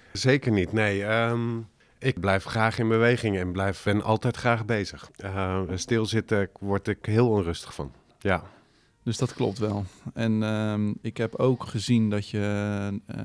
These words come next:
Speaker 2: samenwerkt met andere ondernemers in de straat. Dat
Speaker 1: Klopt.
Speaker 2: vond ik ook wel
Speaker 1: Ja.
Speaker 2: heel creatief en
Speaker 1: Ja.
Speaker 2: vindingrijk.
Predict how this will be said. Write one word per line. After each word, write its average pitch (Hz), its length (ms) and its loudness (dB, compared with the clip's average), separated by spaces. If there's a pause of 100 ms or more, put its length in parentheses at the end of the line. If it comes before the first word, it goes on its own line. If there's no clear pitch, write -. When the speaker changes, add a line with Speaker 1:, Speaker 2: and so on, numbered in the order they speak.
(160)
Speaker 2:
samenwerkt 113 800 -2
met 107 200 -4
andere 139 260 -2
ondernemers 143 600 -2
in 143 120 -4
de 139 60 -4
straat. 170 360 -4
Dat - 300 -10
Speaker 1:
Klopt. - 40 0
Speaker 2:
vond 120 180 4
ik 98 80 -2
ook 131 180 2
wel 147 160 4
Speaker 1:
Ja. 139 60 6
Speaker 2:
heel 151 180 6
creatief 147 540 0
en 135 100 -4
Speaker 1:
Ja. 127 80 0
Speaker 2:
vindingrijk. 143 600 0